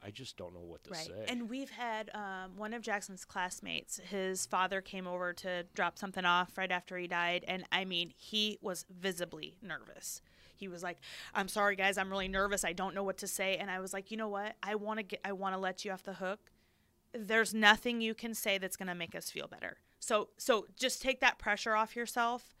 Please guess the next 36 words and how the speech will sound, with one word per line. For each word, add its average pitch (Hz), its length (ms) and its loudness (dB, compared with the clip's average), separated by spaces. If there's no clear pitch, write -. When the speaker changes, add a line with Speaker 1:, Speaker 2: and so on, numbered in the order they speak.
Speaker 2:
You 226 140 0
know, 196 280 2
talking 226 480 4
about 254 280 4
Jackson. 233 340 0
Speaker 1:
Do 175 80 4
you 185 100 6
think 202 160 10
that's 180 240 8
kind 165 200 6
of 135 60 4
the 117 80 2
pretense 135 600 0
sometimes 135 500 -4
people 127 300 -4
have 120 240 -2
with 127 180 -6
you? 131 240 -4
Speaker 2:
Yeah, 190 300 4
yeah. 170 220 2
And 349 120 8
it's 359 180 0
hard, 330 280 2
too, 285 220 -2
because, 214 840 0
um, 185 400 -2
you 214 140 -2
know, 180 320 2
I, 202 580 4
I'm 311 180 8
not 330 220 2
scared 277 420 2
to 208 100 -8
talk 196 360 2
about 339 300 0
things. 359 560 -6